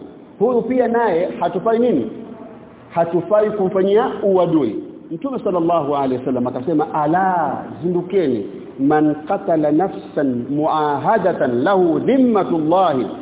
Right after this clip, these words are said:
wa dhimmatu rasulih, faqad ahtara bi dhimmatillah." Asema, yoyote atakayemuua huyu kafiri,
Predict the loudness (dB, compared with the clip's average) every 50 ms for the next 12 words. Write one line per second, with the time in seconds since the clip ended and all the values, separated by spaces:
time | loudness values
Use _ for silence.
0 | -14 -10 -4 0 0 2 2 2 2 4 4 4 4 2 2 2 2 2 2 2
1 | 2 2 2 2 0 0 -2 -6 -10 -10 -12 -14 -16 -16 -18 -18 -20 -20 -20 -20
2 | -20 -20 -20 -20 -20 -16 -6 -2 -2 -2 0 0 -2 -2 -2 -4 -8 -14 -16 -18
3 | -20 -20 -20 -20 -20 -20 -20 -20 -14 -6 -4 -4 -4 -2 0 0 2 2 2 2
4 | 0 2 2 2 2 0 -2 -4 -6 -8 -8 -8 -10 -14 -18 -18 -18 -20 -20 -20
5 | -20 -20 -20 -20 -20 -20 -20 -20 -20 -20 -20 -20 -20 -20 -20 -20 -20 -20 -20 -16
6 | -16 -10 -2 0 2 2 2 2 0 -2 -6 -8 -12 -14 -14 -16 -16 -18 -20 -20
7 | -20 -20 -20 -10 -4 0 2 4 4 4 2 0 -2 -2 -2 -2 -4 -4 -4 -2
8 | 0 0 0 2 2 2 2 4 4 4 4 2 0 -2 -6 -10 -14 -8 -2 2
9 | 2 4 4 2 2 0 -2 -2 -2 -2 -2 -2 -4 -6